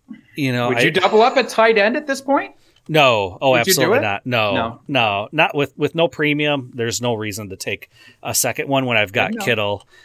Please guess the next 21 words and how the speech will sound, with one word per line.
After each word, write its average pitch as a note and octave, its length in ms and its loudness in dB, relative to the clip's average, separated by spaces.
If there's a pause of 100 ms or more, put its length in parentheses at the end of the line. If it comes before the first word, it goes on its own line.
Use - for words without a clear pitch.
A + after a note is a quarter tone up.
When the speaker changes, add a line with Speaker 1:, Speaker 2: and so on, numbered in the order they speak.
(120)
Speaker 1:
uh, G#2 240 -6
unless F3 280 0
I D#3+ 60 6
really C#3+ 280 4
didn't C3+ 200 0
think C#3 140 -8
he C#3 80 -4
was B2+ 180 0
gonna A#2 340 -2
stay A2+ 220 -2
healthy A#2 360 -8
this C3 240 -2
year C3 140 -2
and A#2 80 -6
wanted A2 260 -6
some G#2 240 -8
insurance. D#3+ 800 -4 (480)
But A#2+ 200 -4
other D3+ 280 4
than A#2 140 0
that, A2 300 2